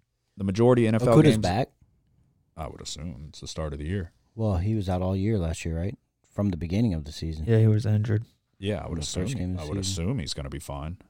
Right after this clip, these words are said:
Speaker 1: That's a long time to be out, if not.
Speaker 2: Yeah, true.
Speaker 1: But, um,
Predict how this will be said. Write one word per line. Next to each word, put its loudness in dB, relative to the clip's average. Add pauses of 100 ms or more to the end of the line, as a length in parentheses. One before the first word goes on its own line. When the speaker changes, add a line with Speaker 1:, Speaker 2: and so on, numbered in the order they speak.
(1300)
Speaker 1:
That's 0
a 6
long 6
time 4
to 2
be 2
out, 4
if -2
not. 0
Speaker 2:
Yeah, -4
true. -8 (560)
Speaker 1:
But, 2
um, 2